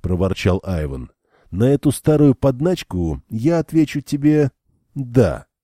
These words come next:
просто чтоб посмотреть, как тебя хватит удар". Бай прижал ладонь к сердцу и с чувством продекламировал: "О да, так и будет". Он допил свою воду, встряхнулся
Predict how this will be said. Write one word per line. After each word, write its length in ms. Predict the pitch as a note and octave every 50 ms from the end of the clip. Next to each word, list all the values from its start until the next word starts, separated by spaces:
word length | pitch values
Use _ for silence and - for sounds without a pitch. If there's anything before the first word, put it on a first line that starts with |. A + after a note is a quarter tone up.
| _ _ _ _ _ _ -
просто 440 | - - D3 E3+ D3 - - - D#2+
чтоб 260 | - - - A2 F2+ - _ -
посмотреть, 640 | - - - G#2 A2 A2+ A2+ - C#3 D#3 C#3+ - -
как 180 | - C#3+ -
тебя 300 | - - C#3 C3 B2+ C#3+
хватит 480 | B2+ - - C#3 C3+ B2 - C3 - -
удар". 440 | C3 B2 G#2 E2+ E2 C#2 A1 - - _ _ _ _ _ _ _ _ _ _ _ _ _ _ _ _
Бай 280 | - D2+ G2 G2+ G2 F#2
прижал 440 | - - - F#2 F2 - G2+ F#2 F#2
ладонь 420 | F#2 F#2 F#2+ F#2 F#2 F#2+ F2+ F2+
к 60 | -
сердцу 580 | - - - - B2+ B2+ A#2 - - - A#2 A2+
и 140 | - A2+ A2
с 100 | - -
чувством 420 | - - D#3 - - - C3 B2
продекламировал: 1120 | - - C#3 A#2 C3 - - B2+ C3 C3 A#2+ G2+ F2 D#2 - C#2+ B1+ B1+ B1+ - - - _ _ _ _ _ _ _ _ _ _
"О 140 | - F2+ E2
да, 640 | C#2 C2+ D#2+ D2+ D2 C#2 C2 C2 B1+ - - - - _ _ _ _ _ _ _ _ _ _
так 240 | - D#3 D3+ - C#3
и 40 | C3
будет". 580 | G#2+ F2 F2 D2 B1 - - - _ - - _ _ _ _ _ _ _ _ _ _ _ _ _ _ _ _ _
Он 220 | G#2+ G#2+ G#2+ G2
допил 320 | G2 G#2 F#2+ - A2+ G#2
свою 360 | G2 - - G2 F#2+ G2 F#2+ F#2
воду, 520 | F#2+ A#2 C3+ C#3 B2 C3+ C3 B2 A2+ - - _
встряхнулся 1040 | - - - - B2 B2 - - B2+ D3 D#3 D3+ C3+ - - C#3 C3+ C3+ B2 A2